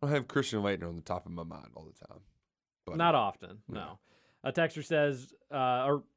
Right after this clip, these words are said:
Speaker 2: Scoot says, "I feel better. Hopefully we'll be back tomorrow."
Speaker 1: Hmm. Well, if you keep making jokes like that, then
Speaker 2: Yeah, we'll have
Speaker 1: kinda
Speaker 2: to, we'll
Speaker 1: hope
Speaker 2: have to
Speaker 1: you, you keep pooping your pants, buddy.
Speaker 2: Another texter says, "Marcus Lee ended up at Cal."
Speaker 1: Yeah,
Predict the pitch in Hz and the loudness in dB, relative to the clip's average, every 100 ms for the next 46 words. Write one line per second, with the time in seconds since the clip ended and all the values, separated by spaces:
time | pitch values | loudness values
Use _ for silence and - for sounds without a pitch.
0 | _ - 190 180 170 147 147 190 185 139 | _ -4 -2 0 2 2 4 6 4 6
1 | 170 151 139 131 151 151 143 135 131 127 | 6 6 2 0 0 2 2 2 -2 0
2 | 131 123 131 113 92 82 101 _ _ _ | 0 0 -4 -4 -6 -10 -18 _ _ _
3 | _ _ _ _ _ _ _ _ _ _ | _ _ _ _ _ _ _ _ _ _
4 | _ _ 104 127 117 _ _ _ - - | _ _ -8 -8 -10 _ _ _ -20 -20
5 | _ _ - 98 104 _ _ _ 92 131 | _ _ -2 0 0 _ _ _ -6 -2
6 | 123 120 110 113 117 104 90 98 110 85 | 2 2 4 2 4 2 2 4 4 2
7 | 82 82 82 _ 107 101 95 98 98 107 | -4 -8 -12 _ -16 -12 -10 -10 -4 0
8 | 113 101 101 95 92 90 87 - 92 - | 2 2 2 2 0 0 -2 -6 -10 -4
9 | 117 85 110 110 92 101 107 92 - 85 | -4 0 0 0 -2 0 0 0 -4 -4
10 | 87 82 _ - 104 - 147 143 135 143 | -4 -8 _ -20 -20 -8 -2 0 0 -2
11 | 135 135 - 143 131 147 180 165 165 165 | -2 -8 0 0 4 6 6 6 2 4
12 | 143 127 113 110 110 113 104 92 95 _ | 4 2 -4 -6 -8 -8 -8 -10 -14 _
13 | _ _ _ _ - 175 | _ _ _ _ -8 -6